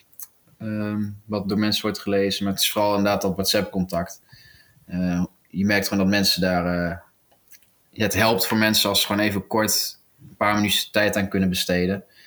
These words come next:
En de mensen die daar wel interesse hebben, die kunnen dan vragen van, "Goh, eh,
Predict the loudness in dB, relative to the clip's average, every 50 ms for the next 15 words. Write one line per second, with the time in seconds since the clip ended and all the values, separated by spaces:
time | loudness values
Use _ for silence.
0 | -20 _ _ 0 2 2 4 4 4 2 2 2 2 2 2 2 2 2 0 0
1 | 0 0 0 0 0 0 0 0 -2 -2 -2 -2 -2 0 0 -2 -4 -4 -2 0
2 | 0 0 -2 -2 -6 -8 -6 -4 -2 -2 -2 -2 -2 -2 -4 -4 -6